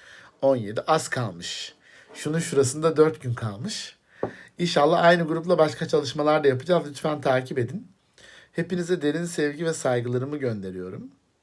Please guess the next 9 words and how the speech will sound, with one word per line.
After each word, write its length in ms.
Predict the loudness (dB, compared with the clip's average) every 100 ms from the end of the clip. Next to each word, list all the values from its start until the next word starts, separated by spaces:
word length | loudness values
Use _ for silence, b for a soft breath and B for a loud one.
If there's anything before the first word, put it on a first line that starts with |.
| b b b b b b -10
Ee, 260 | -6 -6
inşallah 680 | -6 -6 0 2 4 2 0 -12 _ _ _ _ -6
yeni 280 | -4 0
canlı 300 | 0 0 -2
yayınlarda 680 | -6 -6 -8 -6 -2 -2 -2 _ _
görüşmek 640 | -2 0 0 -2 -8 -10
dileğiyle. 520 | -8 -4 -4 -2 -4 -4 _
Selametle 720 | -8 -2 0 0 -2 -6 -8 -8
kalın. 200 | -10